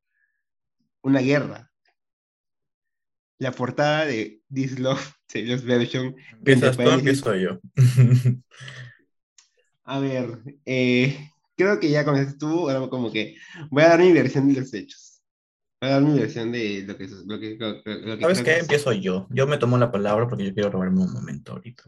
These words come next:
Speaker 2: porque estoy muy enojado. <laughs>
Speaker 1: Ya ven, ya se está saltando el chico. ¡Ujú!
Speaker 2: Yo
Speaker 1: ¡Bien!
Speaker 2: creo que tú eres más objetivo, pero yo no. Este,
Speaker 1: Ok.
Speaker 2: a ver, primero que nada, un saludo a la señorita Taylor Swift.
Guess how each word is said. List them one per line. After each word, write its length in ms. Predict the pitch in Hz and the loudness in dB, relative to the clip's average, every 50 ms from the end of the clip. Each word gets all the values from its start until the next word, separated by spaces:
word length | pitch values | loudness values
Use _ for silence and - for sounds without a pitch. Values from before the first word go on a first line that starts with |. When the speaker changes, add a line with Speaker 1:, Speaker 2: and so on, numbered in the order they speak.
| - | -16
Speaker 2:
porque 200 | - 95 123 - | -14 -14 -12 -10
estoy 160 | - - 120 | -8 -4 -4
muy 160 | 117 113 113 107 | -2 -2 -2 -2
enojado. 500 | 98 92 - - - - - - - _ - | -2 -4 -6 -10 -14 -16 -16 -18 -20 _ -16
<laughs> 420 | - - - 131 120 123 123 131 | -6 2 4 6 6 8 6 6
Speaker 1:
Ya 160 | 139 135 139 | 6 6 6
ven, 640 | 139 151 165 190 208 220 233 247 247 220 - - - 139 | 8 8 8 8 8 6 6 6 4 2 0 -2 -2 0
ya 120 | 160 170 | 0 2
se 60 | 190 | 0
está 120 | 170 - 190 | 0 -2 -2
saltando 360 | - 185 165 - 180 175 170 | -2 0 2 2 2 2 2
el 60 | 165 | 2
chico. 300 | 170 180 160 - 127 127 | 2 0 0 0 -2 -2
¡Ujú! 960 | 139 165 208 240 240 233 208 220 208 202 196 196 190 185 180 160 143 139 131 120 | 0 0 2 2 0 0 0 -2 -2 -2 0 0 0 0 0 0 -2 -2 -2 2
Speaker 2:
Yo 140 | 120 131 139 | 6 6 6
Speaker 1:
¡Bien! 120 | 147 143 | 6 6
Speaker 2:
creo 220 | - 143 147 147 143 | 4 6 6 6 6
que 100 | 127 123 | 6 4
tú 140 | - 123 | 4 4
eres 180 | 120 123 123 123 | 4 4 4 4
más 180 | 123 120 117 - | 4 2 2 -2
objetivo, 640 | 120 120 - 113 104 95 - 113 113 120 131 127 | -6 -4 -4 -4 -4 -4 -4 -2 0 0 0 0
pero 200 | - 104 98 92 | -2 -2 -2 -2
yo 200 | 95 95 98 98 | -4 -4 -2 -4
no. 220 | 95 90 82 - - _ _ _ - - - - - - - - | -4 -6 -8 -12 -18 _ _ _ -18 -16 -16 -16 -18 -18 -10 -8
Este, 640 | 110 110 - - 151 123 107 104 104 98 92 90 - | -6 -6 -6 -4 -2 -2 0 0 0 0 -2 -4 -6
Speaker 1:
Ok. 80 | - - | -6 -4
Speaker 2:
a 80 | 131 113 | -2 0
ver, 220 | 110 98 92 - - - _ _ _ _ | 0 -2 -2 -6 -12 -18 _ _ _ _
primero 380 | - 151 156 165 180 185 196 190 | -6 -6 -2 2 2 2 2 2
que 120 | - 117 | 0 0
nada, 480 | 117 117 117 117 113 120 127 131 127 - - | 0 2 0 0 0 0 -2 -2 -2 -4 -2
un 140 | 123 123 | -2 -2
saludo 360 | 123 127 120 110 110 107 104 107 | 0 -2 -2 -2 -2 -4 -4 -4
a 40 | |
la 80 | 107 104 | -6 -6
señorita 320 | - 101 95 92 - 95 92 | -6 -6 -6 -6 -6 -6 -6
Taylor 300 | 98 95 95 90 - - | -4 -4 -4 -6 -6 -10
Swift. 500 | - - - - 123 131 175 220 - | -14 -12 -6 -4 -2 -2 -2 -4 -8